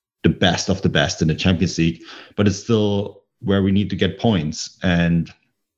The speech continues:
you start with a three nil win into your Champions League campaign. A Champions League campaign that we have to add is going to be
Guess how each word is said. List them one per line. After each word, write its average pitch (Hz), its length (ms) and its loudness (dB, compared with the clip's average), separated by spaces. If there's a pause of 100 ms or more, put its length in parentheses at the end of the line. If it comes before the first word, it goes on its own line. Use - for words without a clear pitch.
(600)
you 98 140 2
start 98 280 2
with 104 100 2
a 107 40 4
three - 260 0
nil 95 200 2
win 87 200 2
into 90 180 -2
your 90 140 2
Champions 87 380 0
League 92 140 0
campaign. 87 600 0 (160)
A - 60 0
Champions 131 320 0
League 101 120 -4
campaign 87 640 0 (140)
that 95 120 2
we 85 80 2
have 87 180 0
to - 120 -2
add 92 280 0
is 85 100 -6
going 92 180 2
to 90 80 2
be 85 460 0